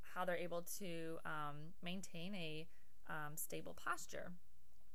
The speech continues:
Um, it's actually, C P is defined as a group of permanent disorders of movement of the body and posture of the body. Um, com-, which, which co-,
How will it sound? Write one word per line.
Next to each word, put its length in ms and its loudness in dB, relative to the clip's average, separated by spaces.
Um, 280 4
it's 160 0
actually, 440 0
C 200 -2
P 120 -2
is 100 0
defined 440 -2
as 100 -2
a 60 -2
group 320 -2
of 260 2
permanent 400 -2
disorders 680 -2
of 320 4
movement 320 0
of 120 0
the 80 0
body 520 0
and 280 0
posture 460 2
of 120 2
the 60 0
body. 440 0
Um, 400 2
com-, 240 0
which, 320 0
which 240 0
co-, 220 0